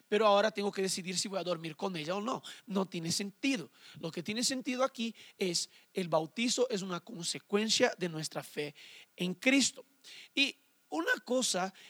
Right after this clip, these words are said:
que está en Hechos, capítulo dos, versículo treinta y ocho, eh, abran tus Biblias ahí, por favor. El versículo treinta y siete dice que los discípulos ahora, eso es un contexto, les voy a dar un contexto de lo que está pasando aquí.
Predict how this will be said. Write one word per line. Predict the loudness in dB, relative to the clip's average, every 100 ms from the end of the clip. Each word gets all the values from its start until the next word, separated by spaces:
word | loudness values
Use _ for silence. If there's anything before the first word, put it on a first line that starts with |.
| -2
que | 0
está | 4 6 6
en | 4 0 4
Hechos, | 4 4 0 0 -2 -4 -10 -8
capítulo | -6 -4 0 4
dos, | 6 6
versículo | 4 0 4 4
treinta | 4 2 2
y | 2
ocho, | 2 0 -8 -12 _ _ _ _ _ _ -20 -6
eh, | -2 0 -2 -6 -20 -20 -20 _
abran | 4 4
tus | 0 -2
Biblias | 0 2 2
ahí, | 0
por | -2
favor. | 0 0 0 -4 _ -20 -18 -8
El | 4
versículo | 4 6 4 4
treinta | 4 4 6
y |
siete | 6 6 6 4 -4 -8 -14 -18 -18 -20 -20 _
dice | 6 6 6 2 -4 -14 -6
que | 2
los | 6 6 6 2 0
discípulos | -2 4 6 6 8 8 8 6 -2 -2 4
ahora, | 6 6 4 2 0 -10 -20 4
eso | 4 4
es |
un | 0 0
contexto, | 2 2 2 6 6 6 -2
les | 2
voy | 2
a |
dar | 2
un | 0
contexto | -4 0 0 2
de | -2
lo |
que | -2
está | -4
pasando | -4 -6 -6 -8
aquí. | -8 -10